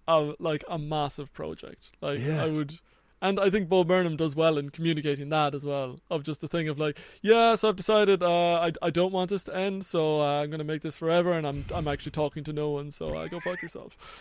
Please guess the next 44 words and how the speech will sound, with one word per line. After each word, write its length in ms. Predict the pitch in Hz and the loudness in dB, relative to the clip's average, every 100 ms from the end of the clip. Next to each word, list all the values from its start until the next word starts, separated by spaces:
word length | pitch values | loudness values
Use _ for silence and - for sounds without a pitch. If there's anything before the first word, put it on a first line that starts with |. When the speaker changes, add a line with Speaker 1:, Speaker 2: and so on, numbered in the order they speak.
| - | -10
Speaker 1:
<laughs> 60 | |
Uh, 300 | 165 156 156 | -6 -4 -4
this 160 | - 180 | -6 -6
is, 80 | 190 | 2
like, 180 | 190 175 | 2 4
a 40 | |
really 240 | 185 196 175 | 2 2 2
great, 360 | 165 185 180 | 4 6 6
like, 220 | 165 151 160 | 2 -6 0
random 440 | 170 175 156 151 | 2 2 0 -6
cut 320 | 156 160 160 | 0 0 0
in 120 | 175 | -4
the 60 | 147 | -6
middle 220 | 151 156 | -4 -4
of 100 | 156 | -4
Inside. 480 | 156 151 165 202 214 - - - _ | -6 -6 -4 -4 -6 -16 -20 -20 _
And, 640 | 165 160 160 151 147 135 - _ | 2 4 4 0 -6 -12 -20 _
yeah, 240 | 202 214 | 4 6
it's, 180 | 175 - - | 6 0 -2
it's, 260 | 185 - - | -2 -2 2
it's 180 | 185 - | 2 4
that 220 | 185 175 | 2 2
thing 180 | 185 175 | 0 0
of, 320 | 170 147 - _ | -2 -2 -10 _
I, 400 | 170 165 160 160 160 | 2 2 2 0 -2
I 100 | 170 | 0
don't 220 | 170 202 | 2 2
know 100 | 196 | 2
if 80 | 185 | 2
my 100 | 165 | 0
psychology's 680 | 151 165 156 170 160 151 139 | 0 0 2 2 2 -2 -4
yet 300 | 156 156 139 - | 0 0 -2 -4
up 180 | 156 - | -6 -6
to 220 | - 143 135 | -10 -10 -10
the 80 | |
challenge 640 | 139 156 147 151 85 - - _ | -8 -2 -2 -2 -10 -16 -18 _
of 140 | 160 | -6
doing 260 | 104 151 101 | -2 -4 -4
Speaker 2:
Mm. 40 | |
Speaker 1:
something 300 | 92 - - - | -8 -12 -12 -12
like 160 | - | -12
that. 320 | - - - - | -12 -12 -16 -14
Speaker 2:
Dude. 80 | - 139 131 | -8 -4 -4
Speaker 1:
Um, 200 | 131 131 | -4 -8